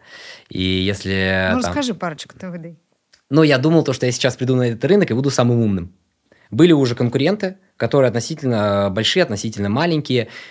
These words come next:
Speaker 1: Я посмотрел, как... Ну, я всегда очень люблю анализировать рынок и смотреть успешные гипотезы, и я позитивно отношусь к копированию. Копирование для меня — это умение из всего перечня, там, базы данных, э, выхватить то, что действительно хорошо работает.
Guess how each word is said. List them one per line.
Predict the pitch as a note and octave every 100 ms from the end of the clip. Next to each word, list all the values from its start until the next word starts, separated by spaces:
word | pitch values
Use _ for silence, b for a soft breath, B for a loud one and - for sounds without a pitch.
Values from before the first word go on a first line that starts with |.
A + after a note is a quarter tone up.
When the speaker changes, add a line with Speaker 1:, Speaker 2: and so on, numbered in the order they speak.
| B
Speaker 1:
Я | G#2+
посмотрел, | A#2+ B2+ A#2+ E3
как... | C3+ A2 -
Ну, | C#3 C#3+ G#2+
я | G#2 C3 D3+
всегда | - A2+ C#3
очень | C3+ G#2+
люблю | G#2 C3
анализировать | A2+ A2 G#2+ A#2 A2+
рынок | C#3 G3 F#3 -
и | G#2+
смотреть | A2+ A#2 A2+
успешные | G#2+ A#2 - G#2
гипотезы, | G#2+ E3 F3 D#3+ C#3 B2+
и | G#2+
я | G#2+
позитивно | G#2+ G2+ G2+ D#3+ B2
отношусь | - A#2+ -
к |
копированию. | G#2 G#2+ F#2+ F2 F#2+ B B B
Копирование | - G3+ F#3+ B2+
для | A#2+
меня — | A#2 D3 D#3+
это | D3+ A#2 G#2+ G#2 G2 B B
умение | A2+ C3 C3+ A#2+
из | A2 A2 -
всего | - A#2+ B2+
перечня, | F#2+ A#2 G#2+ - G#2 G2 F#2+ F#2+ F#2+ F#2+ F2+
там, | F#2
базы | F#2 A2 G#2+
данных, | A#2 F#3 E3+ D#3 -
э, | - G2+ G2+ G2+ G2+ G2 G2 G2 F#2+ F#2
выхватить | G2+ A#2+ A2+ G2 G#2 -
то, | D#3+ F#3
что | - D3
действительно | B2 - C#3 A#2
хорошо | A#2+ - A#2
работает. | G#2 G2 F2+